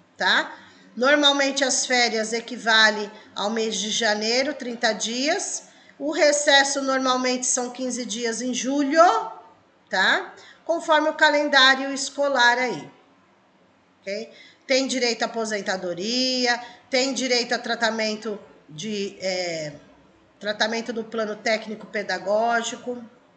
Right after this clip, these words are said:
tem direito a fazer os cursos que eles oferecem,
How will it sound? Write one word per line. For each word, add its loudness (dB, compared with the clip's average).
tem -6
direito -2
a -2
fazer -2
os -6
cursos -6
que -10
eles -6
oferecem, -2